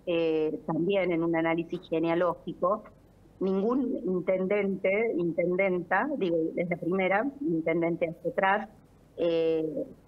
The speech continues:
se animó a tomar este tipo de decisiones, ¿no? Más de dos mil personas, pas-, pasarlas a planta, sin algún mínimo sustento de, eh, a-, digo, en términos de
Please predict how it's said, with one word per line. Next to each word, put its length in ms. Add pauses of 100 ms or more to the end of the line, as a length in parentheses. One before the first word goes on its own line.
(520)
se 180
animó 260
a 80
tomar 260
este 200
tipo 380
de 120
decisiones, 880
¿no? 220 (180)
Más 360
de 340
dos 180
mil 240
personas, 680 (420)
pas-, 340
pasarlas 440
a 40
planta, 540 (460)
sin 180
algún 640 (460)
mínimo 760
sustento 1080
de, 680
eh, 600
a-, 180 (460)
digo, 300 (300)
en 180
términos 400
de 240